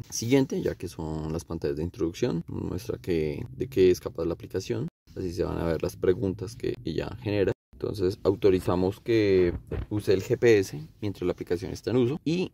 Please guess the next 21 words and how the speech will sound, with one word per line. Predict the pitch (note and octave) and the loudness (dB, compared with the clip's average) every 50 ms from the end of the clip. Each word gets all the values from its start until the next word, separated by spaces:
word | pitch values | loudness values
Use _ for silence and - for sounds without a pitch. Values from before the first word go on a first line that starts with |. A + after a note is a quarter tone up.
| _ - | _ -2
lo | A2 | 0
primero | A2 G2+ G2 F#2+ F#2 F#2 - | 2 2 4 4 4 2 2
que | - | 0
tenemos | - - G#2+ F#2 F2 F#2 - | -2 -2 -2 0 -2 -2 0
que | - | 0
hacer | A2 G#2+ A#2+ B2+ C#3+ - - | 2 4 4 4 4 2 0
es | - G2+ A#2 B2+ E3 - - | 4 4 4 4 4 0 -4
registrar | - G#2 G#2 G#2 F2+ D#2 - F#2 F2 E2+ E2+ | -6 -6 -6 -6 -10 -6 -2 0 2 2 2
nuestro | E2+ F2 F2+ F#2+ - - - G2 F#2+ F#2 F2+ F2 E2+ E2 D#2+ D#2 - | 2 2 0 0 -2 0 2 6 6 8 8 8 6 6 4 2 0
usuario | F2+ - - F2 D#2+ D#2 E2 E2+ | -4 0 2 4 6 6 8 8
de | F2 E2 | 8 8
OpenStreetMap. | D2+ C#2+ - D2 D#2 D#2 - - - C#2 B1 - | 6 4 0 -2 -6 -6 -8 -10 -10 -10 -10 -10
Para | - - G2 G2 F#2+ | -8 -6 0 2 4
eso | E2+ E2+ G#2 | 4 4 2
nos | F#2+ F2+ | 0 -2
vamos | F2 D#2+ D2 D2 - - - - | -4 -6 -8 -8 -10 -12 -12 -10
al | F2+ E2+ | -8 -6
menú | E2+ E2+ E2 D#2+ D#2 | -4 -4 -4 -2 -2
hamburguesa | D#2 E2+ F#2 G2+ - A#2+ A#2+ G#2+ G2+ C#3+ - - _ _ _ | -2 -2 -2 0 4 4 4 4 4 2 -4 -12 _ _ _
y | - - A#2 B2 - - _ - | -8 -6 -4 -4 -4 -6 _ -4
ahí | G#2 A2 G#2+ G#2 G2+ - | -2 -2 -2 -2 -4 -6